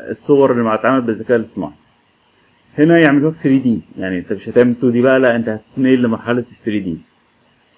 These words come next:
هنا ده برضو بيعمل لك حاجات في الثري دي، تقول له بس إيه: "أنا عايز أفكر في مبنى على شكل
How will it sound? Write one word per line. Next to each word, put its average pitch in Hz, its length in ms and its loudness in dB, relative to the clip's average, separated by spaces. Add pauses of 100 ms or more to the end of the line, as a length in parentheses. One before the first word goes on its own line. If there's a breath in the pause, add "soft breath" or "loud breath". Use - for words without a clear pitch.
(800)
هنا 170 300 4
ده 139 180 4
برضو 151 300 4
بيعمل 131 320 2
لك 147 120 0
حاجات 135 360 -6 (140)
في 110 60 -20
الثري 117 480 -6
دي، 107 260 -6 (160)
تقول 117 220 -2
له 117 60 -2
بس 120 240 -4
إيه: 110 300 0
"أنا 107 120 -2
عايز 123 340 -4
أفكر 117 460 -4
في 104 320 -6
مبنى 131 360 0
على 120 240 -4
شكل 107 480 -8